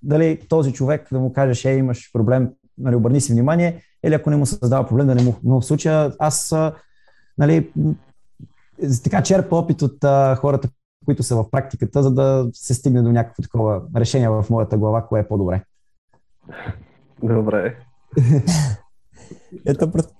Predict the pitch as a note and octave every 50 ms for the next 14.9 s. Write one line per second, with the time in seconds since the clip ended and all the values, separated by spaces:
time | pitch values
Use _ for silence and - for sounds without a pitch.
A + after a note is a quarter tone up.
0 | - E3+ D#3+ D#3+ D#3 - D#3 D#3 D#3 D#3 - D#3+ D#3 - E3 - - D#3+ D#3+ D#3
1 | D#3 D3+ D3+ D3+ - - D#3 D3+ D3+ D3 D3 D3 - - - - - - - B2+
2 | - - - - C#3 C#3+ C#3+ C#3 C3 - - D3 C#3+ C3+ C3 C3 B2 B2 A#2+ A#2
3 | A#2 A#2 A2 A2+ A2+ G#2+ G#2+ G#2+ G#2+ - - G#2 G#2 G#2+ A2 A2+ A2+ - - A2+
4 | A2 A2 A2+ A2 - _ - A#2 G#2+ A2 - - G2 - A#2 A2+ - G#2 - -
5 | A2 - - A2 G#2+ G#2+ G#2 G2+ - - G#2+ G#2 G2+ G2+ G2 - G#2+ G#2 G2+ G2
6 | F#2 F#2 F#2+ F#2 F2+ - - A2 A#2 A#2 A2+ A#2 A2+ A2 A#2+ A#2 - _ _ _
7 | _ _ _ _ _ - - - _ _ _ _ _ _ _ _ - - C#3 C3
8 | D#3+ D#3 E3 E3 D#3+ D#3 E3+ D#3+ C3 G#2 - E2+ F#2 G2+ G#2+ G2+ G2+ E2+ - -
9 | _ _ _ _ _ _ _ _ _ _ _ _ _ _ _ _ _ _ _ -
10 | A3+ F#3+ - - - - - - - - A#2+ A2 B2 A#2+ A2 G#2 G#2+ A#2+ B2+ C3+
11 | C#3 C#3+ C#3+ C3 B2 A#2+ A#2+ B2 - - - C3 C#3+ D3+ D#3 D3+ - - - _
12 | _ _ _ _ _ _ _ _ _ - _ - - - - - A2+ A#2+ A#2 A#2
13 | A#2+ B2 B2 A#2+ A#2+ A#2+ A#2+ A#2+ A#2+ - G#2+ C3+ C3 C3+ C#3 D3 D3+ D#3 D3 -
14 | B2 A#2+ B2 C3 B2+ - - A#2+ - - C3 B2 B2+ - C3 C3+ C3 -